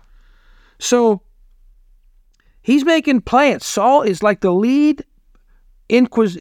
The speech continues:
in-, inquisitor, like the lead persecutor of Christians now. And he's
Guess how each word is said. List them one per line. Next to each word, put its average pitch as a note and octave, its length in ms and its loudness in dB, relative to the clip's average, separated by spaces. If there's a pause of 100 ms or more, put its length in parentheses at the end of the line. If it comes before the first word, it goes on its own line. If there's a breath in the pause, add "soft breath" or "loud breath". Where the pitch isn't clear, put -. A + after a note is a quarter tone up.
in-, G#3 160 0
inquisitor, G3 640 -2
like E3 180 -2
the E3 80 -4
lead A3+ 260 0
persecutor D#3 920 -2 (580 soft breath)
of F3+ 280 0
Christians D3 640 -4
now. A2 300 -6 (800)
And F3+ 300 0
he's E3+ 300 -6